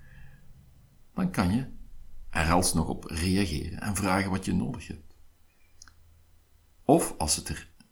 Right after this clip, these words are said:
niet echt toe doet, dan kan je het ook weer loslaten. En zonder bewust de behoefte te erkennen die jouw emotionele reactie teweeg brengt,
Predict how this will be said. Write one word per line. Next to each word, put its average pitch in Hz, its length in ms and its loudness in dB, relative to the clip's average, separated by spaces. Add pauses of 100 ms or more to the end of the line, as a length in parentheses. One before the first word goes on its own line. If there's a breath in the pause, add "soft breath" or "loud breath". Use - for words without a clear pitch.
(140)
niet 80 400 0
echt - 300 -10
toe 92 140 -2
doet, - 340 -8 (400)
dan - 120 -2
kan 156 160 0
je 127 60 2
het - 120 -2
ook - 120 -10
weer 82 140 2
loslaten. - 560 -2 (3500 loud breath)
En - 480 -4
zonder 175 440 6
bewust 80 420 4
de 73 80 -2
behoefte 92 500 12
te 78 100 0
erkennen - 580 0 (560 soft breath)
die - 360 -2 (280)
jouw 76 200 0
emotionele 82 600 4
reactie 80 500 0
teweeg 76 360 0
brengt, 117 380 -4